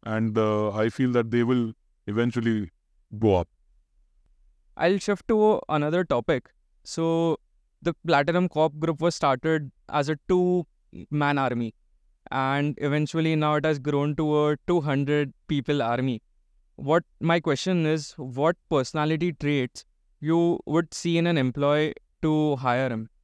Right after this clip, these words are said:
Speaker 1: So most of our, uh, hiring has happened through referrals. It is, uh, either we've appointed people whom we have known personally because we've been in the field for a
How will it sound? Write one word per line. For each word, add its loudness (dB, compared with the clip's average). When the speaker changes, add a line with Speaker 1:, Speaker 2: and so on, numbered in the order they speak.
Speaker 1:
So 0
most 0
of 2
our, 2
uh, 0
hiring 0
has 0
happened 0
through 0
referrals. -2
It -4
is, 2
uh, 4
either 2
we've 2
appointed 0
people 0
whom 0
we 0
have 0
known -2
personally 0
because 0
we've 0
been 2
in 2
the 0
field -4
for -2
a -2